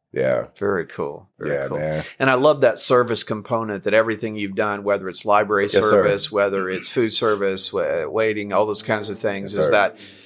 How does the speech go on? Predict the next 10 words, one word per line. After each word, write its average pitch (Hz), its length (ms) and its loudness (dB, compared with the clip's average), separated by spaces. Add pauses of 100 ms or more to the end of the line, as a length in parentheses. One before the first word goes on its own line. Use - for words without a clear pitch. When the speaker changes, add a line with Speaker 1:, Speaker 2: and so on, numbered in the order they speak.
(160)
Speaker 2:
your 113 240 0
spirit 127 500 2
and 104 140 0
your 90 140 -8
heart 113 560 2
is 104 720 0 (460)
serving 131 520 0
people. 98 360 -6
Speaker 1:
Yes. 80 280 -4 (180)
Speaker 2:
And 107 480 0